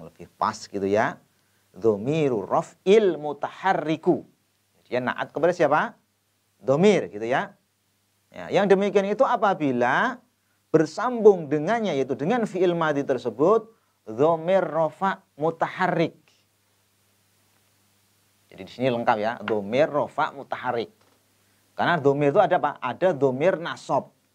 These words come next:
mutaharrik gitu ya. Ya. Ini dhamir rofa. Ya. Supaya nanti nggak, eh,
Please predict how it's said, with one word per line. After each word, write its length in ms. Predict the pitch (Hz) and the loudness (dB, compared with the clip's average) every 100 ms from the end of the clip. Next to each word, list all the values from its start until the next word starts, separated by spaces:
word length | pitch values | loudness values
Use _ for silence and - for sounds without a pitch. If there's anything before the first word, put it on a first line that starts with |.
| _ _ _ _ _ - | _ _ _ _ _ -12
mutaharrik 560 | 113 143 - 131 160 | -4 -2 0 0 0
gitu 240 | 117 117 117 | -2 -2 0
ya. 160 | 143 - _ _ _ _ _ _ _ | -2 -6 _ _ _ _ _ _ _
Ya. 400 | - 87 76 67 _ _ _ _ _ - | -14 -12 -12 -14 _ _ _ _ _ -2
Ini 400 | 139 165 233 226 | 0 2 0 -2
dhamir 640 | 160 175 156 151 185 262 | 6 6 6 0 -2 -2
rofa. 560 | - 208 175 170 127 - _ _ _ _ _ _ _ _ _ _ _ _ _ _ _ | -2 -2 -2 -4 -8 -10 _ _ _ _ _ _ _ _ _ _ _ _ _ _ _
Ya. 300 | 82 67 65 _ _ _ _ _ _ | -20 -20 -20 _ _ _ _ _ _
Supaya 260 | - 127 | -2 0
nanti 140 | 151 160 | 0 0
nggak, 180 | 135 - _ _ _ _ _ _ _ | -2 -4 _ _ _ _ _ _ _
eh, 580 | 101 104 101 98 95 90 | -10 -6 -4 -4 -6 -8